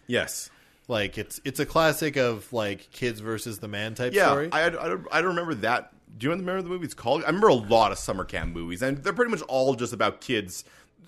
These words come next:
Speaker 1: mentally and physically
Speaker 2: I think it might be
Speaker 1: torturing
Speaker 2: called
Speaker 1: adults.
Speaker 2: Sergeant Payne. I don't know.
Speaker 1: I don't know. 'Cause there's, um, Heavyweights.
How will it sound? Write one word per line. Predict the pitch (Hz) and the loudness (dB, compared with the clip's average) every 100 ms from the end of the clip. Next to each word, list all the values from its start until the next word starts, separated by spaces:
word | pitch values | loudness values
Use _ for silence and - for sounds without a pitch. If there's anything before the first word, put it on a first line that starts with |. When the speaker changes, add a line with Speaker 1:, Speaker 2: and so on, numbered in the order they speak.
| - - _ _ | -20 -20 _ _
Speaker 1:
mentally | 151 143 151 151 156 139 | -4 2 2 2 0 2
and | 123 117 | 0 -2
physically | 143 117 135 | -2 -2 -2
Speaker 2:
I | 160 | 0
think | 190 | 4
it | |
might | 208 | 4
be | 214 | 2
Speaker 1:
torturing | 214 214 | 2 6
Speaker 2:
called | 220 | 8
Speaker 1:
adults. | 202 208 | 6 4
Speaker 2:
Sergeant | 196 | 0
Payne. | 190 208 196 - 110 | 0 0 -6 -8 -6
I | |
don't | 104 95 | -4 -6
know. | 82 - - - | -12 -16 -18 -10
Speaker 1:
I | - | -4
don't | 104 | -2
know. | 98 - - | -2 -6 -4
'Cause | 147 | 0
there's, | 175 156 | 2 2
um, | 165 143 | 2 2
Heavyweights. | 117 143 131 107 131 - - | 2 0 0 0 -2 -4 -12